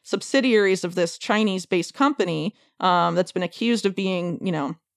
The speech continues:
a surveillance tool, but it's, it's merging essentially with some of these, uh, actors relatively, you know, very much enmeshed with the national security state. I mean, it's pretty,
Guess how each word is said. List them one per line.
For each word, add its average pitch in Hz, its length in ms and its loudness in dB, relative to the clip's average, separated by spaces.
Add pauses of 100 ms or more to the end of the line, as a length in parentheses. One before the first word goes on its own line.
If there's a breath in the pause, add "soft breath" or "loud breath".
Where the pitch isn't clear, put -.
(420)
a 196 80 2
surveillance 208 600 2
tool, 185 380 2
but 185 140 2
it's, - 340 -6
it's - 260 -10
merging 202 480 2
essentially 185 520 -2
with 185 100 -2
some 196 240 0
of 180 120 -4
these, 180 440 -4 (400 soft breath)
uh, 185 320 4
actors 180 720 0
relatively, 190 680 0
you 170 240 -2
know, 160 480 -2
very 190 320 -2
much 180 240 -2
enmeshed 180 400 -2
with 185 160 -4
the 170 220 2
national 170 360 -2
security 226 460 -4
state. 170 260 -2
I 165 60 0
mean, 165 160 -4
it's 165 140 -6
pretty, 196 460 -2